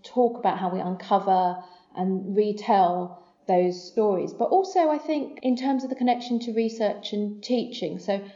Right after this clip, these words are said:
on one level, the importance of really bringing these resources together for people that might not have really thought about that. But also in, in terms of thinking about that, one of the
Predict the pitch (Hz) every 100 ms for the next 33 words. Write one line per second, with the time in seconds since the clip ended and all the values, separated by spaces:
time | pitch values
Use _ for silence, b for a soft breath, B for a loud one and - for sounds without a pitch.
0 | - 233 226 262 277 254 233 226 214 214
1 | 214 214 214 214 214 208 202 - - 202
2 | 196 196 208 202 196 196 190 190 - 226
3 | 208 208 202 196 196 196 190 185 185 180
4 | - _ _ - 190 202 196 175 160 -
5 | 190 180 180 - - _ 208 190 190 180
6 | 240 196 185 202 185 185 180 180 214 208
7 | 196 165 - - 151 - 294 339 330 285
8 | 233 226 233 226 226 220 220 226 214 196
9 | 190 - - - - 220 214 202 185